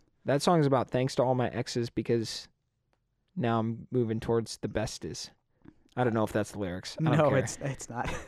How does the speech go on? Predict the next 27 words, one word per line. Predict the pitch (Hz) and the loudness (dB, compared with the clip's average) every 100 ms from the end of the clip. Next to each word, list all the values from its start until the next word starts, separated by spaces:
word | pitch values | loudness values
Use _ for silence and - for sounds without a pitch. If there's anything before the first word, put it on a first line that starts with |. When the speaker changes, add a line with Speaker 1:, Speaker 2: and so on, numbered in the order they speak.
| - - - | -16 -12 -4
Speaker 2:
<laughs> | 208 - | -4 -2
Speaker 1:
Really? | - 147 240 403 - _ _ - - - | 4 6 6 4 -4 _ _ -20 -20 -2
Speaker 2:
That's | 170 160 | 0 2
not | 156 135 | 0 0
the | 117 | -4
lyrics. | 113 - - - - - _ - - - _ _ - | -8 -14 -18 -20 -20 -20 _ -20 -20 -20 _ _ 4
Speaker 1:
Oh, | 131 104 | 6 8
oh, | 190 190 | 8 10
yeah, | 151 151 135 | 10 8 8
yeah. | 104 - | 6 6
No, | 180 | 6
but | 143 131 | 8 6
I'm | |
pretty | 156 220 | 6 6
sure | 175 | 8
that's | 131 127 | 6 4
what | |
the | 104 | 0
song's | 113 87 | -2 -4
about. | 82 - - - | -6 -10 -14 -8
Speaker 2:
I | 135 | -4
guess | 113 | -2
Speaker 1:
Uh, | 113 | 0
Speaker 2:
so. | |
Speaker 1:
she, | 139 196 202 185 - | 2 4 6 4 2
she, | - 175 185 170 151 | 0 4 4 6 4
uh, | 127 135 123 117 | 6 6 6 4